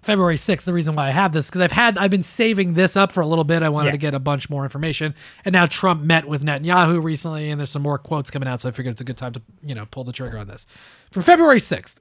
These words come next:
Speaker 1: Israel's parliament approved a bill allowing for the retroactive legalization of illegal Jewish outposts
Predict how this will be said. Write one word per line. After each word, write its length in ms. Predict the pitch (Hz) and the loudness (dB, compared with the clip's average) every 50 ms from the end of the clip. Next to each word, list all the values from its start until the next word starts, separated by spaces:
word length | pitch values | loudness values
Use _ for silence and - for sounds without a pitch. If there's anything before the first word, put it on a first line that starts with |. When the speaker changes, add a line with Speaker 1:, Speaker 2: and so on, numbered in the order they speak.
| _ | _
Speaker 1:
Israel's 560 | - 233 262 240 285 311 302 302 302 285 208 214 - - | 2 2 2 4 2 2 4 4 4 4 2 0 -6 -8
parliament 480 | - - 208 208 202 180 165 156 156 151 | -4 0 2 4 4 4 4 2 0 -2
approved 480 | 143 - - - - 240 277 294 277 247 | -4 -6 -6 -2 2 4 4 4 4 2
a 60 | 233 | -2
bill 420 | 185 160 160 147 131 120 123 123 - - - - - - | 0 2 2 2 2 0 -2 -6 -8 -12 -20 -20 -14 -8
allowing 480 | 160 165 165 196 226 262 294 311 277 | -4 0 4 4 4 4 4 2 0
for 120 | 220 - 226 | 0 -2 -2
the 100 | 185 180 | 0 0
retroactive 840 | 160 160 196 240 240 - 294 277 233 220 214 214 202 - 196 170 | 2 2 2 2 2 2 0 2 2 2 2 0 0 0 -2 -2
legalization 840 | 160 151 185 226 226 254 240 226 180 156 185 190 175 - - 160 151 | 0 0 0 0 2 2 2 0 2 2 2 0 0 0 -2 -4 -4
of 180 | 147 147 156 160 | -4 -4 -4 -4
illegal 400 | 156 151 165 196 233 226 240 214 | -2 -2 0 -2 0 0 -2 -2
Jewish 320 | 170 170 196 196 185 156 - - | 0 0 2 2 2 0 -2 -2
outposts 680 | 170 180 170 - - 135 123 120 120 - - - - | -2 -2 -2 -4 -8 -8 -8 -8 -8 -10 -14 -18 -20